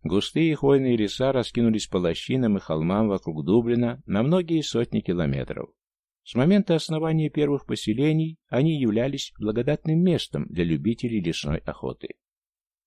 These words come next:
В это утро целая кавалькада лошадей и охотников, настороженно поглядывавших по сторонам в поисках добычи, пробиралась по еле приметной тропинке чащей.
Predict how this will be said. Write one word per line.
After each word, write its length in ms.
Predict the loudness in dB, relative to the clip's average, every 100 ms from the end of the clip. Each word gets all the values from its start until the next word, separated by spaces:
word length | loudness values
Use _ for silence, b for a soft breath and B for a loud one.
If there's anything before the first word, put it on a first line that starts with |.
| _ _ _
В 60 | -2
это 200 | 0 2
утро 280 | 0 -2
целая 360 | -4 -2 0 0
кавалькада 640 | 0 0 0 -2 -2 0
лошадей 460 | -2 -2 -6 -4 -2
и 40 |
охотников, 680 | -4 -4 -4 -2 -2 0 -2 -4 _
настороженно 680 | -4 -2 0 0 0 -4 -6 -6
поглядывавших 840 | -8 -4 -2 0 0 -2 -6 -10
по 100 | -10
сторонам 580 | -8 -4 -2 0 -2 -6 _ -8
в 60 |
поисках 440 | 2 2 2 -4 0
добычи, 560 | 0 0 -4 -6 -8 _ _ _
пробиралась 540 | 0 2 2 0 0 -4
по 120 | -2
еле 200 | -2 -2
приметной 460 | -2 -2 -2 -2 0
тропинке 540 | 0 0 -2 -2 -4
чащей. 580 | -6 -6 -6 -10 -16